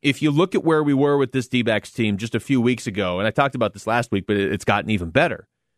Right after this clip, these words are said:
A few weeks ago, you're looking, you're like, "Okay, Zach Gallen's hurt." They're oh and three against the Padres. If you go back to that Saturday night, April third, so what is that? It's barely,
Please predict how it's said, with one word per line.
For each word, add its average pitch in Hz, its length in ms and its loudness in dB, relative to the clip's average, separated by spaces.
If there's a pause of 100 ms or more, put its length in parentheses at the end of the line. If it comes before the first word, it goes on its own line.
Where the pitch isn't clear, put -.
(420)
A 123 80 -2
few 190 180 0
weeks 208 240 2
ago, 131 200 2
you're 123 140 2
looking, 147 280 0
you're 110 120 -2
like, 104 140 0
"Okay, 107 200 -2
Zach 107 260 0
Gallen's 143 440 0
hurt." 143 280 2 (280)
They're 113 300 0
oh 143 160 4
and 165 140 -2
three 151 240 2
against 135 260 -2
the 107 60 -8
Padres. 113 540 0
If 104 100 -6
you 120 60 0
go 123 120 2
back 127 200 0
to - 80 -20
that 104 140 0
Saturday 135 540 0
night, 117 300 0
April 123 280 0
third, 107 360 0
so 113 100 0
what 120 140 0
is 101 80 0
that? 98 180 0
It's - 160 -14
barely, 117 580 0